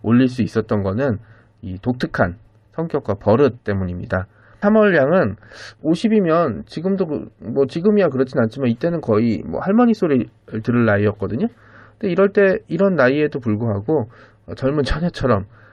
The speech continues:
곱게 차려입고 뭐 화장까지 한 다음에 떡이랑 엿을 팔고 다녔다고 해요. 뭐 먹고 살아야 되니까. 그러니까 아무리 화장을 하고 곱게 옷을 차려입어도 이렇게 막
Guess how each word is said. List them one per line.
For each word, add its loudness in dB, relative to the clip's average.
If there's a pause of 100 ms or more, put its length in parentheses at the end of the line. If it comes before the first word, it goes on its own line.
(140)
곱게 2
차려입고 -2 (180)
뭐 -2
화장까지 -2
한 -4
다음에 0
떡이랑 0
엿을 0
팔고 4
다녔다고 0
해요. 0
뭐 4
먹고 0
살아야 0
되니까. -2 (420)
그러니까 2
아무리 2
화장을 -2
하고 0
곱게 -6
옷을 -2
차려입어도 -2
이렇게 -8
막 -4